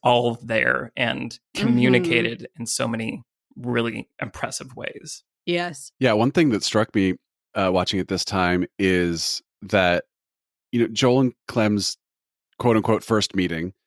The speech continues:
Speaker 3: uh, the first one we see, is it's, it's messy.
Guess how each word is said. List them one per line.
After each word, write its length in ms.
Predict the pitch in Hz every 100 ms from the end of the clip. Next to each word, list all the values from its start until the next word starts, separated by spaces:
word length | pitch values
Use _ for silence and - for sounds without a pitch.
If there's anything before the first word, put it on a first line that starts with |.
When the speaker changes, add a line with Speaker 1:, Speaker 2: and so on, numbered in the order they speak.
| _ _ -
Speaker 3:
uh, 100 | 95
the 80 |
first 260 | 92 101 -
one 140 | 98
we 120 | 87 90
see, 440 | - 85 80 80 _ _ _ _
is 480 | 113 113 110 98 - _
it's, 180 | - -
it's 200 | - 127
messy. 560 | 76 76 120 - 82 -